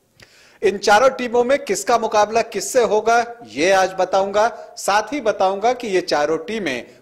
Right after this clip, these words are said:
फाइनल में कैसे पहुंची। नमस्कार, आप देख रहे हैं न्यूज बाइस्कोप और मैं हूं राकेश रंजन। महिला टी ट्वेंटी विश्व कप के सेमीफाइनल में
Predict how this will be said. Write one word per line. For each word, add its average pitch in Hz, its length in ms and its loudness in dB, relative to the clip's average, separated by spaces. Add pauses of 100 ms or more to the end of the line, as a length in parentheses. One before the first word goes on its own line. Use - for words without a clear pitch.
(180)
फाइनल 208 400 0
में 160 220 -8 (280)
कैसे 202 300 0
पहुंची। 131 440 -14 (580)
नमस्कार, 208 580 2
आप 202 220 4
देख 185 240 0
रहे 170 120 2
हैं 160 80 -4
न्यूज 143 340 -6
बाइस्कोप 139 640 0
और 147 320 -2
मैं 139 220 0
हूं 165 220 -4
राकेश 139 500 -2
रंजन। 139 340 -2 (960)
महिला 208 420 4
टी 220 300 -8
ट्वेंटी 190 460 -2 (100)
विश्व 147 340 -2
कप 202 320 -2
के 185 120 -2
सेमीफाइनल 147 800 -2
में 208 240 -4